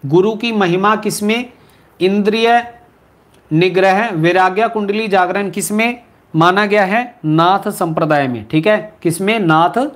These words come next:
संप्रदाय में। अगला प्रश्न देखिए, नाथ पंथ के प्रवर्तक कौन हैं? जलंधर नाथ, चुनकर नाथ,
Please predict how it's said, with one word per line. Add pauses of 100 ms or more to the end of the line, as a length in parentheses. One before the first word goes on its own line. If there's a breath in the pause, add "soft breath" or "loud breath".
(120)
संप्रदाय
में। (2250 soft breath)
अगला
प्रश्न
देखिए,
नाथ
पंथ
के (360)
प्रवर्तक
कौन
हैं? (1040 soft breath)
जलंधर
नाथ, (200)
चुनकर
नाथ,